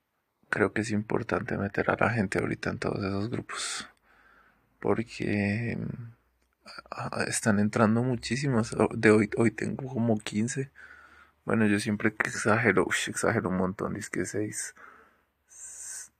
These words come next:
es que seis micrófonos de este celular. Bueno, yo vi como cuatro en el diseño ese que había, pero,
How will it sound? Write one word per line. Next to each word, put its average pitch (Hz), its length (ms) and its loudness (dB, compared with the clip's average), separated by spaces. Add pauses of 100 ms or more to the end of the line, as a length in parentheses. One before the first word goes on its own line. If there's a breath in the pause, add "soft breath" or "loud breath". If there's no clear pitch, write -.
es - 160 -12
que 107 140 -2
seis 104 180 -4
micrófonos 98 640 0
de 95 80 -4
este 117 140 -4
celular. 92 460 -2 (1200)
Bueno, 101 240 -2
yo 101 160 2
vi 101 120 2
como 113 320 2
cuatro 101 380 4
en 107 100 4
el 110 160 2 (200)
diseño 101 580 -2
ese 117 220 -4
que 113 120 -6
había, 98 260 0
pero, - 280 -8